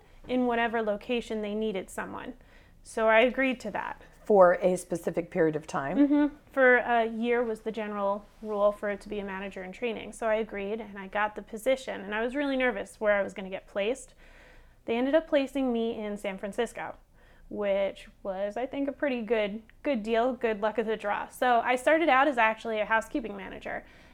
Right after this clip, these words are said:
Speaker 1: and I got to work with housekeepers on a daily basis. And some people think it might be a really, like, dirty, difficult job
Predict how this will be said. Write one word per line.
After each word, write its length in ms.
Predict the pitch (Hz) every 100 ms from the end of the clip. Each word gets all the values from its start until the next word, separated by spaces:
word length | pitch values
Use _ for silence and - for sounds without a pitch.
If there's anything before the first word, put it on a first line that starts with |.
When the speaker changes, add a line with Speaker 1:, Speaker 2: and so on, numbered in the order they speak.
| -
Speaker 1:
and 440 | - 214 208 202 208
I 140 | 196
got 220 | 226 214 214
to 80 |
work 400 | 233 214 220 214
with 200 | - 202
housekeepers 580 | 202 214 208 - 277 330
on 140 | 320 330
a 40 |
daily 280 | 330 339 339
basis. 500 | 339 339 339 339 320
And 160 | 247
some 180 | 233 247
people 300 | 247 254 262
think 280 | 262 240 240
it 120 | 226
might 240 | 226 220 220
be 120 | 220
a 80 | 208
really, 280 | 214 208
like, 220 | 202 208 -
dirty, 420 | 202 208 208 208
difficult 520 | - 202 220 - 233
job 340 | 240 226 233